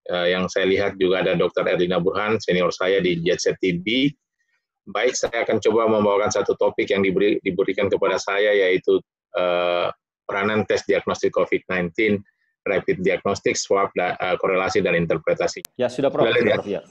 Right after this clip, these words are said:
Speaker 1: Baik,
Speaker 2: Ya, Prof.
Speaker 1: makasih. Makasih, Dokter Sakti. Mohon maaf, tadi sudah
Speaker 2: Ya, Prof.
Speaker 1: terputus.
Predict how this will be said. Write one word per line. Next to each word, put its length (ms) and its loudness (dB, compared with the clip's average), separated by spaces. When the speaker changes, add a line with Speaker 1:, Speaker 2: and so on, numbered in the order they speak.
Speaker 1:
Baik, 180 2
Speaker 2:
Ya, 160 -2
Prof. 240 -12
Speaker 1:
makasih. 400 0
Makasih, 400 2
Dokter 400 0
Sakti. 640 0
Mohon 240 2
maaf, 160 0
tadi 240 0
sudah 240 2
Speaker 2:
Ya, 80 -6
Prof. 80 -18
Speaker 1:
terputus. 560 -2